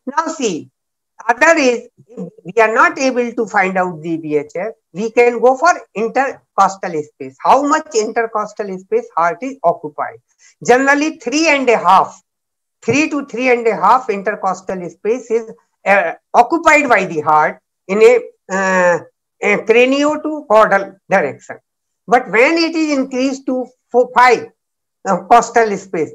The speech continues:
one, two, three, four, five, sometimes six, then we can say it can be a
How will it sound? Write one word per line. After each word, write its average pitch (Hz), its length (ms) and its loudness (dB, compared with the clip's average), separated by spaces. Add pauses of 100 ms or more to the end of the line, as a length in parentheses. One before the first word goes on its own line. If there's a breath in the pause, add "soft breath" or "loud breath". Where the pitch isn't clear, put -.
(160)
one, 220 480 0
two, 214 360 -6
three, 208 340 -6
four, 202 440 -4
five, 208 480 0 (180)
sometimes 202 600 -6
six, - 300 -6 (340)
then 311 240 0
we 294 160 0
can 254 240 0
say 233 380 0
it 190 240 -12
can 170 200 -6
be 165 140 -6
a 320 80 -6